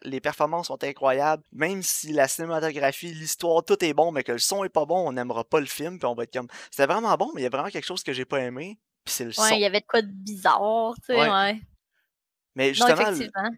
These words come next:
Speaker 1: puis le son, c'est aussi ça qui me donne envie de réécouter le film, parce que j'ai vraiment aimé l'atmosphère, j'ai vraiment aimé les sons, j'ai vraiment aimé la bande sonore,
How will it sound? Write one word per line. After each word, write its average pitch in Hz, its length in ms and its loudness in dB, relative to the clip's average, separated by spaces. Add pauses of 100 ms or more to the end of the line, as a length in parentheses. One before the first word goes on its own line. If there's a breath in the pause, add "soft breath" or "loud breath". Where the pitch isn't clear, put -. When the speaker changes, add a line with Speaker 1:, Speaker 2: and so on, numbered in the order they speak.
(180)
Speaker 1:
puis 139 100 -12
le 135 160 4
son, 202 260 0
c'est 175 140 -6
aussi 131 240 -6
ça 196 120 0
qui 180 120 -12
me 135 40 -8
donne 131 160 2
envie 127 200 -2
de 147 80 -4
réécouter 123 320 -8
le 113 60 -8
film, 160 200 -8
parce 110 140 -10
que 123 80 -8
j'ai 117 100 -4
vraiment 143 280 0
aimé 147 120 -6
l'atmosphère, 135 600 -2
j'ai 120 100 -8
vraiment 123 300 -4
aimé 135 220 -8
les 123 140 -6
sons, 139 240 -8
j'ai 120 120 -8
vraiment 117 280 -6
aimé 127 200 -8
la 123 120 2
bande 120 220 -2
sonore, 120 400 -8